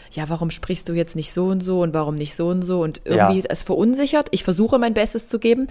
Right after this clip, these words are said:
Speaker 1: aber ja, also ich finde es einfach, äh, gut, dass du sagst, "Du kannst mich jetzt als schwulen Mann bezeichnen, ist
Speaker 2: Ja.
Speaker 1: homosexuell."
Speaker 2: Ja.
Speaker 1: Aber ich liebe, also ich, ich schließe das eine und das andere aber nicht aus. Ich finde das
Speaker 2: Ja.
Speaker 1: echt entspannt. Ich finde es
Speaker 2: Ja.
Speaker 1: wirklich entspannt, ohne dass ich jetzt irgendwie anderen irgendwas absprechen möchte.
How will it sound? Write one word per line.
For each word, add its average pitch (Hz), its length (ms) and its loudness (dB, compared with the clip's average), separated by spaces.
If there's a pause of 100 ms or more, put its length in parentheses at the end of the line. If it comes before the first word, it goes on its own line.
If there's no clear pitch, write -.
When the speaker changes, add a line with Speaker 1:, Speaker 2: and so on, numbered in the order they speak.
(360)
Speaker 1:
aber 175 320 2 (260)
ja, 180 280 -2
also 175 120 2
ich - 140 -2
finde 208 180 2
es - 60 -2
einfach, 170 400 0
äh, 160 100 -4
gut, 196 280 0
dass 202 100 -6
du 180 60 -8
sagst, 185 320 -2
"Du - 120 -14 (220)
kannst 185 220 -6
mich 196 100 -2
jetzt 190 140 -4
als - 160 -6
schwulen 185 260 0
Mann 180 180 0
bezeichnen, 170 540 -2 (240)
ist - 80 -14
Speaker 2:
Ja. - 80 -2
Speaker 1:
homosexuell." 165 640 2 (260)
Speaker 2:
Ja. 104 140 0
Speaker 1:
Aber - 140 6
ich 175 100 2
liebe, 196 240 4
also 170 380 0
ich, - 500 -2
ich - 100 -6
schließe 208 280 0
das 170 100 -6
eine 202 320 2
und 170 80 -6
das 175 60 -6
andere 185 280 0
aber 180 140 -2
nicht 165 160 -2
aus. 160 180 0
Ich 165 120 -6
finde 170 160 -4
das - 80 -2
Speaker 2:
Ja. - 60 0
Speaker 1:
echt 160 120 -6
entspannt. 156 460 -4
Ich - 100 -12
finde 180 140 -6
es - 40 -6
Speaker 2:
Ja. - 60 -4
Speaker 1:
wirklich 190 140 -2
entspannt, 185 340 -2
ohne 233 200 6
dass 220 120 -4
ich 208 80 -6
jetzt 196 160 -4
irgendwie 185 320 -2
anderen 190 400 0
irgendwas 175 300 -2
absprechen 165 440 -4
möchte. 147 300 -4